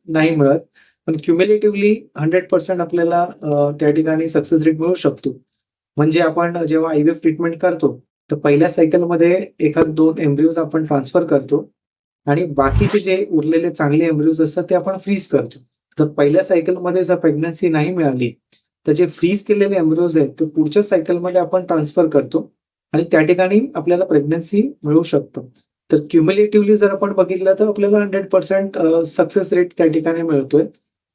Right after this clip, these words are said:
पण per cycle, अ, त्या ठिकाणी कन्सिडर केलं, तर हंड्रेड पर्सेंट सक्सेस रेट आपल्याला त्या ठिकाणी नाही मिळत, पण एक फिफ्टी सिक्स्टी पर्सेंट, सेव्हन्टी पर्सेंट पर्यंत सक्सेस रेट आपल्याला नक्कीच त्या ठिकाणी मिळू शकतं.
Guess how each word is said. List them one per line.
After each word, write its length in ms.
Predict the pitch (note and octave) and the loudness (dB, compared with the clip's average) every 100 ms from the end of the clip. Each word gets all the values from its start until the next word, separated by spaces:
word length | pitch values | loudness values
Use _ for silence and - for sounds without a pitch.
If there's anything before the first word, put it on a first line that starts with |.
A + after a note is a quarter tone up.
| _ _ | _ _
पण 120 | F#3 G#3 - _ | -2 -2 -10 _
per 100 | F3 A3 A3 | -2 0 0
cycle, 380 | F#3 G3 G#3 G#3 - | 0 2 2 0 -4
अ, 40 | - _ _ | -18 _ _
त्या 260 | D3+ D3+ D#3 | -4 0 0
ठिकाणी 340 | D#3+ E3+ E3+ | 0 -2 -4
कन्सिडर 440 | D#3+ D#3 D3 E3 E3 E3 | 0 0 4 2 4 4
केलं, 300 | D#3+ C#3+ - - | 4 4 0 -4
तर 60 | |
हंड्रेड 320 | D3 D#3+ F3 F3+ | 0 2 2 2
पर्सेंट 340 | F#3+ G3+ F#3+ | 0 0 -2
सक्सेस 360 | F3+ - F3 F3+ | -2 0 0 2
रेट 120 | F3+ | 2
आपल्याला 280 | F3 F3 E3 | 2 0 2
त्या 100 | E3 | 0
ठिकाणी 280 | F3 F3 | 0 -2
नाही 160 | F3 F3 | -2 0
मिळत, 220 | C#3 D3+ | 2 0
पण 140 | E3 D#3 | 0 -2
एक 120 | E3 _ _ _ _ - | -2 _ _ _ _ -4
फिफ्टी 260 | - A#3 | 0 2
सिक्स्टी 300 | G#3 G#3 - | 2 0 0
पर्सेंट, 360 | G#3 G3+ - G3+ | 2 2 2 -2
सेव्हन्टी 400 | - E3+ F#3+ G#3+ | 2 2 4 2
पर्सेंट 420 | G#3+ F3+ D#3 F#3 | 4 2 2 0
पर्यंत 300 | F3+ F3 F3 | 2 2 2
सक्सेस 400 | F3+ - D#3 E3 | 0 0 0 0
रेट 120 | E3+ | 2
आपल्याला 320 | E3 E3+ E3+ F3+ | 0 0 0 0
नक्कीच 480 | D3+ D3 G#3 - - | -4 2 0 2 0
त्या 80 | D#3+ | 2
ठिकाणी 520 | D#3 E3 D#3+ E3+ - | 2 0 -2 -4 -4
मिळू 200 | D3 D#3+ | 2 2
शकतं. 440 | D#3+ C#3+ - - | 4 0 2 -4